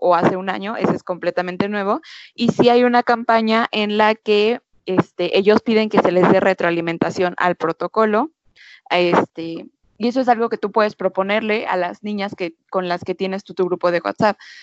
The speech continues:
"¿Saben qué? Aquí está el protocolo, si quieres, este, mando el, el Q R.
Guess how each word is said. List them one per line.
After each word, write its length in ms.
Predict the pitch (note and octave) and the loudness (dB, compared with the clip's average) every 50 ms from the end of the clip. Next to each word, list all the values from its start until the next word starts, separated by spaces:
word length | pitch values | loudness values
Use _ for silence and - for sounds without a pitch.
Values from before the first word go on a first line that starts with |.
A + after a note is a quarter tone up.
| - _ | -20 _
"¿Saben 340 | _ - A#3 A#3 A#3+ B3 A#3+ | _ 2 4 4 4 2 2
qué? 280 | - A3+ A3 B3+ F4 - _ _ _ _ - - _ _ _ _ - | 2 2 2 2 0 -4 _ _ _ _ -20 -20 _ _ _ _ 0
Aquí 340 | F#3+ G3+ G3+ - A#3 B3 | 0 0 0 0 2 2
está 220 | B3 B3 - - A3+ | 2 2 4 2 2
el 80 | A3 | 2
protocolo, 680 | A3 A3 G#3+ G#3 - F#3 F#3 - F#3+ F#3+ F#3+ G3+ A#3+ - | 2 0 0 2 2 0 2 4 4 4 6 4 4 2
si 140 | - G#3+ G#3 | 0 -6 -2
quieres, 340 | - G#3 G#3+ G#3+ A3 - - | 0 0 2 2 0 0 -2
este, 600 | F#3 F3+ - - - D#3+ D#3+ D#3+ E3 E3 D#3+ - _ _ _ _ - | -2 -2 -4 -4 -4 -4 -2 -2 -2 -4 -4 -8 _ _ _ _ -4
mando 400 | G3 G3 G3+ G#3 G3+ G#3 G3+ G3 | 0 0 0 2 4 4 6 6
el, 220 | F#3+ F3 E3+ - | 4 4 2 2
el 200 | - F3+ F#3 F3+ | 0 0 0 -2
Q 200 | - - F#3+ G3 | -2 2 4 6
R. 320 | F#3+ F#3 F3 - F#3 A#3+ | 6 6 4 2 0 -2